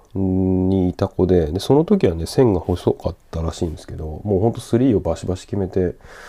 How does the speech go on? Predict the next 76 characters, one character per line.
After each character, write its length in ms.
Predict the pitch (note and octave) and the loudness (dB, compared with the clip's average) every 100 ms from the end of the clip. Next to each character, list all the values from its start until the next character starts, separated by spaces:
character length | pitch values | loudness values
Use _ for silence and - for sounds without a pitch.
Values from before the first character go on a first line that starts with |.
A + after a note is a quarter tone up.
| - - - | -20 -20 -8
あ 160 | - E2 | -2 0
の、 240 | E2 D#2 | 0 -4
点 220 | - G2 | 0 0
取 220 | G#2 A2 D#2+ | 2 0 0
る 40 | |
っ 20 | |
て 160 | C#2+ - | -6 -12
い 60 | C#2+ | -12
う 60 | |
ス 100 | - | -10
タ 160 | - D2+ | -10 -10
イ 40 | |
ル 80 | C#2 | -10
の、 240 | C#2+ - - | -12 -12 -14
え 120 | D#2+ | -12
ー 20 | D2+ | -12
と、 100 | - | -6
選 160 | F#2 | -4
手 140 | E2 E2 | -4 -6
だ 60 | |
っ 0 | |
た 140 | - D2+ | -8 -12
ん 20 | |
で 60 | D2+ | -10
す 80 | |
け 100 | - | -4
ど、 120 | F2 G#2+ | 2 2
や 60 | |
っ 40 | F#2+ | 2
ぱ 140 | A2 | -4
千 120 | - | 0
葉 100 | F#2+ | 0
ジ 80 | F#2+ | 2
ェ 40 | G2+ | -2
ッ 60 | |
ツ 120 | - | -2
練 160 | E2 E2 | -6 -6
習 160 | - F2+ | -6 -6
生 180 | E2 | -6
で 120 | D2+ D#2+ | -8 -8
入 140 | D2+ | -10
っ 20 | |
て、 480 | - _ G2+ F2 D2+ - F#2+ | -12 _ 0 0 -2 -10 -4
ま 140 | F2+ | -4
あ、 20 | |
パ 120 | - B2+ | -4 -4
ス 160 | - | 0
一 100 | G2 - | 0 -2
個 240 | - E2 D2+ | -2 0 0
ミ 80 | F#2+ | -2
ス 120 | F2+ | -2
し 80 | D#2+ | -2
て 100 | - | -2
も 100 | D2+ | -2
怒 140 | D2 E2 | -2 0
ら 80 | E2+ | 2
れ 100 | D#2 | 0
る 60 | |
っ 20 | C#2+ | -4
て 200 | - D2+ | -12 -12
い 40 | |
う 40 | |
環 220 | - D#2 D2 | -10 -10 -8
境 220 | D#2 - - _ _ - - - - - - - - - - | -10 -10 -16 _ _ -20 -20 -20 -20 -20 -18 -18 -16 -20 -6
に 120 | A#2+ G2+ | 0 2
身 160 | F2+ | 4
を 140 | F2+ F2+ | 2 2
置 80 | |
い 40 | F2 | 0
て、 420 | _ C#3 A#2 D#2 - | _ 2 2 0 0
で、 800 | C3 C3+ C3+ C3 C3 B2+ B2 B2 | 4 6 6 4 4 4 4 2
ま 160 | C3+ | 2
あ、 40 | F#2 | 0
な 120 | A2 | -2
ん 40 | |
か、 160 | A#2 - | -2 -10